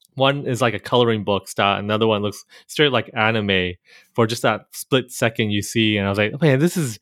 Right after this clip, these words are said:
I just wanna, like, like, just pause, uh, on these screens and, like, think, like, "Man, what, what's this type of universe or whatnot? Or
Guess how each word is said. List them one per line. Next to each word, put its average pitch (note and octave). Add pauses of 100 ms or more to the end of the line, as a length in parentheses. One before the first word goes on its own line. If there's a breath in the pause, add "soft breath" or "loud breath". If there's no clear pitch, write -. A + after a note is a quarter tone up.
(480 soft breath)
I C#3
just D#3
wanna, C3+
like, G2 (260)
like, F#2+ (260)
just - (140)
pause, A2 (100)
uh, A2+
on G#2+
these G#2
screens A2
and, G2+
like, G2
think, A2
like, F#2+
"Man, A#2+
what, D3+ (160)
what's C3
this F#3
type -
of G2+
universe F#2+
or G2
whatnot? F#2
Or F#2